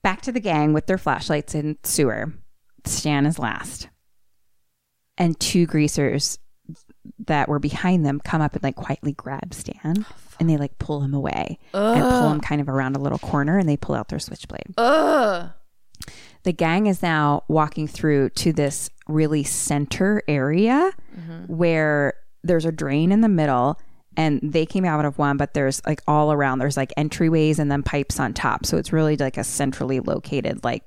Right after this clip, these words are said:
Speaker 2: Where all the pipes
Speaker 1: sewer
Speaker 2: Okay.
Speaker 1: land.
Speaker 2: Yeah.
Speaker 1: And then they realize that Stan is missing.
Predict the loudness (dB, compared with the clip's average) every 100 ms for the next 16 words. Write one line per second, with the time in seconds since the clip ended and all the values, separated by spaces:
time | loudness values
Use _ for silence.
0 | -18 -16 -8 -4 -4 -6 -12 -14 -10 -10
1 | -4 -2 0 -2 -4 -6 -8 -8 -8 -10
2 | -12 -14 -14 -16 _ _ _ _ -20 -20
3 | _ _ _ _ _ _ _ _ _ _
4 | _ _ _ _ _ _ _ _ _ _
5 | 0 0 0 0 0 0 -2 -4 -6 -6
6 | -6 -6 -8 -6 -6 -6